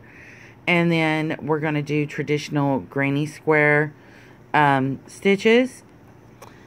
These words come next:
So we are going to go back to our gray mist, and we're going to do a slip knot and place it on our hook.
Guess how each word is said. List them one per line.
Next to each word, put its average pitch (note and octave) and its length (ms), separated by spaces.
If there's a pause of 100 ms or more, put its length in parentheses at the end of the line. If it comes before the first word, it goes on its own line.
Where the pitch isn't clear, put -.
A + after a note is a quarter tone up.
(140)
So E3 640 (160)
we F#3 300
are E3 140
going E3+ 260
to E3 140
go D#3+ 180
back D#3+ 300 (380)
to A3+ 520 (560)
our E3+ 220
gray D#3+ 300
mist, E3+ 500 (1120)
and G3+ 200
we're B3 260
going G#3 340
to F#3 440 (300)
do G3 500
a F#3 120
slip F#3 320
knot D3 340 (340)
and D#3 160
place D#3 320
it D#3+ 140
on D3 140
our D3 80
hook. C#3+ 320